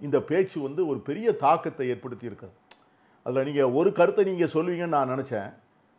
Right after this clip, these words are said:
அதாவது, "உங்களுடைய ரோல் என்ன? What is your role in Indian politics today?" அப்படின்னு கேட்கின்ற போது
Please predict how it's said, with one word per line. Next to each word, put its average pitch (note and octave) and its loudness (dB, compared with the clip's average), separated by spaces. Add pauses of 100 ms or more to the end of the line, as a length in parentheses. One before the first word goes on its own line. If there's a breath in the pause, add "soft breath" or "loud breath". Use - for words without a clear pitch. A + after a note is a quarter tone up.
(120)
அதாவது, D#3+ 4
"உங்களுடைய G#3 4
ரோல் D3+ 2
என்ன? D3+ 0 (580)
What F3 6
is A#3 -2
your F3+ 4
role F3 2 (160)
in D3+ -4
Indian D#3+ 0
politics D3 0
today?" A#2 -6 (520)
அப்படின்னு F#3 0
கேட்கின்ற D#3+ 0
போது D3+ 0